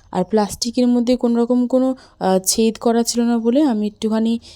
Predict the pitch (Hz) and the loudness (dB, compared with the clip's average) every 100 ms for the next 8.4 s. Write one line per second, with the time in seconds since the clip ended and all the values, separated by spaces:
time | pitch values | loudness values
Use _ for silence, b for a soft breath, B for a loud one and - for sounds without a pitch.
0 | B 190 185 214 190 196 208 220 - 220 | B -4 -2 0 2 2 2 0 0 0
1 | 208 214 202 190 190 190 180 202 202 190 | 2 2 0 -2 -2 0 0 -2 -4 -4
2 | 202 190 202 240 196 180 185 190 202 233 | -6 -4 -2 0 0 -2 -4 -6 -6 -6
3 | - 180 170 170 170 180 175 170 175 180 | -6 -4 -2 -2 -2 -4 -4 -6 -6 -8
4 | b b b _ 180 180 - 202 214 220 | b b b _ -4 -4 -4 -4 -2 0
5 | 196 208 208 208 208 208 214 226 233 b | 2 2 2 2 0 0 2 2 2 b
6 | b - 175 175 - 196 190 220 214 202 | b -2 -2 -2 0 0 2 0 0 -2
7 | 202 208 190 202 190 190 175 175 165 - | -2 -2 -2 -2 0 -2 -2 -6 -6 -6
8 | 160 160 160 | -8 -6 -8